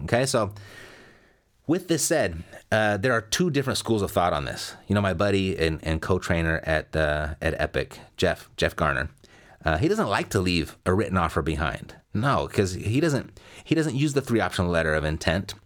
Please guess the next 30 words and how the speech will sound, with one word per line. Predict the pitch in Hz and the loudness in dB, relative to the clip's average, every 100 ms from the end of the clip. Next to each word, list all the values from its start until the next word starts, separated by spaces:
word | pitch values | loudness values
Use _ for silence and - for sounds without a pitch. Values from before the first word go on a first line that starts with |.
| - | -4
He | 120 | 0
just | 120 104 82 | 0 -2 0
goes | 98 95 | 0 0
straight | - 98 - | 0 0 2
for | 104 95 | 0 0
all | - 95 | 0 0
cash | 104 107 98 98 - - _ | 0 0 0 0 -6 -10 _
and | 85 87 87 85 85 82 | -2 0 2 2 0 0
tries | 90 87 | 0 0
to | |
get | 85 | 0
the | 80 | 0
lowest | 80 76 - | 2 0 0
price | 78 69 | -2 -2
he | 71 | -4
can. | - 67 - - - _ - - _ - - - | -2 -4 -6 -14 -20 _ -20 -20 _ -20 -10 -2
And | 98 90 87 | 2 2 0
so | - 104 | 0 0
he | |
doesn't | 131 131 | 0 0
like | 113 | 0
to | 104 | 2
leave | 101 87 | 0 2
an | |
offer | 78 73 78 | 0 -2 -2
behind | 82 82 | -2 0
because | 85 95 | 0 2
he | 123 | 0
feels | 127 117 107 | 0 0 0
if, | 101 | -2